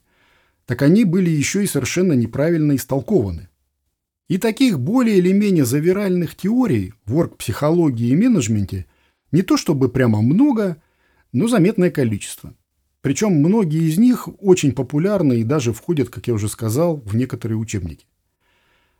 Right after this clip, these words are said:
Так что призываю вас относиться ко всей информации, связанной с командостроением, с осторожностью и здоровым скепсисом. В том числе и к тому, что говорю я.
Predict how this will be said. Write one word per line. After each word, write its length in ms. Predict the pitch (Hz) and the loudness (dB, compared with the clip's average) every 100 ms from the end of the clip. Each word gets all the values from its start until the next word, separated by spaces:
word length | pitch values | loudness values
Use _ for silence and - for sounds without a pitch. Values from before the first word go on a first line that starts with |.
| - | -2
Так 140 | 202 | 0
что 140 | - 175 | 0 -2
призываю 640 | 180 147 156 185 220 196 | 0 0 0 2 2 2
вас 220 | 160 196 | 2 0
относиться 560 | 139 131 123 196 - 123 | -2 -2 0 -2 -4 -2
ко 120 | 156 | -2
всей 220 | - 147 | -2 0
информации, 560 | 127 123 123 135 113 110 | 0 0 0 0 0 -4
связанной 460 | - 127 107 104 | -4 -2 -2 -2
с 40 | 98 | -4
командостроением, 1080 | 117 110 107 107 - 131 185 226 135 95 90 | -2 -2 -2 -6 -6 -2 0 0 0 -2 -6
с 80 | |
осторожностью 840 | 117 - 120 214 190 123 - 98 92 | -10 -4 -2 -2 0 -2 -2 -6 -6
и 60 | 95 | -6
здоровым 500 | 98 127 196 139 113 | -4 -2 0 0 -4
скепсисом. 640 | - 107 - - - 110 _ _ _ _ _ _ | -6 -8 -8 -14 -16 -20 _ _ _ _ _ _
В 80 | - | 0
том 180 | 214 240 | 2 2
числе 440 | 147 - 156 196 | 0 0 2 2
и 20 | |
к 60 | - | 0
тому, 240 | 117 135 | -2 -2
что 120 | - | -2
говорю 360 | 123 104 107 156 | -4 -2 -2 -2
я. 260 | 110 82 | -4 -6